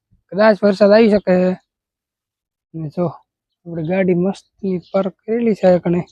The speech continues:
હમણાં સીઝન કાંઈ છે નહીં ચોમાસામાં મંડપ સર્વિસની, એટલે ગાડી આપણે ફ્રી જ પડી હોય ઘરે.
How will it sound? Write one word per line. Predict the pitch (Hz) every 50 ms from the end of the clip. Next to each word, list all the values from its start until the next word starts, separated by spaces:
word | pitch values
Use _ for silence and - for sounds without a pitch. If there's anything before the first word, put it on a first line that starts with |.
| _ _ _ _ _ _ _ _ _ _ _ _ _ _ _ _ _ _ _ _ _ _ _ _ _ _ _ -
હમણાં | 180 196 202 196 156 -
સીઝન | 220 220 208 208 202 190
કાંઈ | 180 190 180 160 -
છે | 226 233 226
નહીં | 214 202 180
ચોમાસામાં | - 196 185 185 185 165 185 175 175 170 170
મંડપ | 175 180 170 165 160 -
સર્વિસની, | - 180 175 175 170 156 - 175 170
એટલે | 165 170 156
ગાડી | 165 180 180 170 - 175
આપણે | 175 175 170 175
ફ્રી | 156 - 202 202 196
જ | 175 - -
પડી | 220 226 226
હોય | 202 190 185 175 - -
ઘરે. | 170 175